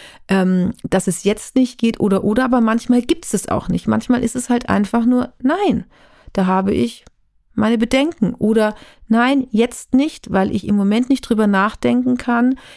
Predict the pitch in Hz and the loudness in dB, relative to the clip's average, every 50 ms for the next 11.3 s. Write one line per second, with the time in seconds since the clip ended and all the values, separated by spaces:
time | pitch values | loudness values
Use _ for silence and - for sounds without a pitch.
0 | - - - 190 - 196 202 190 190 202 220 - - 247 240 240 - - 220 220 | -18 -12 -10 -6 -2 0 2 2 2 2 0 2 2 0 0 0 -4 -6 -6 -6
1 | - - - 240 233 - - - - - 214 - - - 240 247 - - 202 - | -6 -6 -6 -6 -6 -6 -8 -8 -4 -4 -4 -2 0 0 0 0 0 0 -2 0
2 | 220 180 175 - - 185 196 220 - - 269 262 262 269 262 254 - - 254 240 | -2 -4 -4 -2 0 0 0 0 2 2 2 4 4 2 2 0 0 0 0 0
3 | 240 240 - - - 226 220 214 - - - 220 214 208 208 208 208 214 - - | 0 0 -2 -2 0 0 0 0 0 -2 -2 0 0 2 2 2 0 -2 -2 -4
4 | - - 160 156 151 - - - - _ - - - - - - - - - - | -4 -2 -2 -2 -4 -6 -8 -10 -12 _ -20 -20 -20 -20 -20 -20 -20 -20 -20 -20
5 | - - 214 214 214 208 196 185 - - 156 - _ _ _ _ _ _ _ _ | -12 -4 -2 0 0 2 2 0 -2 -4 -6 -10 _ _ _ _ _ _ _ _
6 | _ _ - - - 185 185 - - - 214 233 233 - - - - - - 165 | _ _ -8 -4 -2 -2 -2 -2 -2 0 0 0 0 -2 -6 -8 -6 -4 -2 -2
7 | 170 - - - - 233 226 226 220 - 214 208 190 - - 190 180 175 180 - | -2 -4 -4 -2 0 2 2 2 0 0 0 -2 -2 -2 -2 -2 0 0 -2 -2
8 | - 185 175 180 185 - - - 202 - - - 254 247 240 - - 214 214 226 | -4 -2 -2 -2 -2 -4 -4 -4 -6 -4 -2 -2 0 0 0 0 -2 -2 -2 -2
9 | 220 - - 254 - 202 185 180 180 175 170 175 185 196 202 214 196 - - 208 | -2 -2 -2 0 2 2 2 2 2 2 2 2 2 2 2 0 0 0 0 0
10 | 202 196 - 226 240 254 269 - - 240 220 220 226 226 - 254 220 185 180 170 | 0 0 2 0 0 0 -2 -2 -2 0 0 2 2 2 2 2 2 2 0 -2
11 | 165 165 - - 180 170 | -2 -4 -4 -4 -4 -4